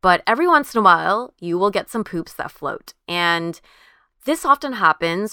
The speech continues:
when you've eaten maybe a little too much fiber, or it could be some other food that you've eaten,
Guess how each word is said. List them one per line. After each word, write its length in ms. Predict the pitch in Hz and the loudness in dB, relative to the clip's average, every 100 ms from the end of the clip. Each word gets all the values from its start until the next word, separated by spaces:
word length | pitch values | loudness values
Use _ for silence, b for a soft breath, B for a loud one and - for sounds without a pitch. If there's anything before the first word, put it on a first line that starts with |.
| - | -8
when 560 | 170 170 170 170 170 | -4 -2 -2 -2 -4
you've 220 | 160 175 185 | -6 -6 -6
eaten 280 | 185 214 | -6 -4
maybe 340 | 202 175 180 175 | -4 -4 -4 -4
a 100 | 175 | -4
little 200 | 175 170 | -4 -6
too 220 | - 269 | -8 -4
much 220 | 254 - | -4 -4
fiber, 580 | - 90 - - - - - | -8 -10 -8 -10 -12 -14 -8
or 560 | 175 165 165 165 165 - | -4 0 2 4 2 -2
it 140 | 170 | -8
could 320 | - 185 165 | -8 -8 -8
be 380 | 180 175 170 165 | -8 -4 -2 -4
some 200 | - 202 | -4 -4
other 200 | 214 202 | -2 -2
food 360 | - 185 180 175 | -4 -2 -2 -2
that 100 | 156 | -4
you've 200 | 165 151 | -6 -8
eaten, 560 | 160 180 165 160 160 | -8 -8 -8 -8 -10